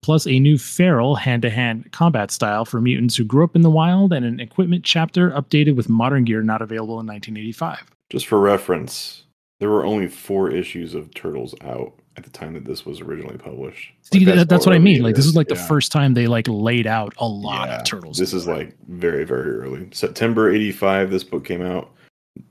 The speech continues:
Speaker 2: Uh, issue five of the comic came out in October of eighty-five. So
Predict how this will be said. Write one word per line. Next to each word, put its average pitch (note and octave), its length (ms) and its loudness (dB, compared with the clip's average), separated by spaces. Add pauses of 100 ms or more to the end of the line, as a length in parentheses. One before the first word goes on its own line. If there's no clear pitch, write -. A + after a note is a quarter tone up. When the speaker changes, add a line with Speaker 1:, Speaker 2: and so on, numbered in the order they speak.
Speaker 2:
Uh, C#2+ 400 -4 (100)
issue F#2 340 -2
five E2+ 300 -2
of D#2 120 -10
the D2+ 100 -6
comic D#2+ 320 -8
came D#2+ 160 -10
out C2 80 -6
in D2 100 -10
October D2 500 -6
of C#2 80 -6
eighty-five. C#2 560 -14 (160)
So - 360 -12